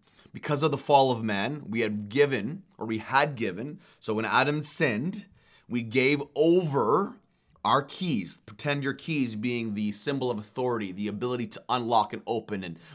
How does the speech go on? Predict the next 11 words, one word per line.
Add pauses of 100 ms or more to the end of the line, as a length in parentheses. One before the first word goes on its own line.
bind
and
loose. (580)
The
keys
had
been
lost,
in
a
sense,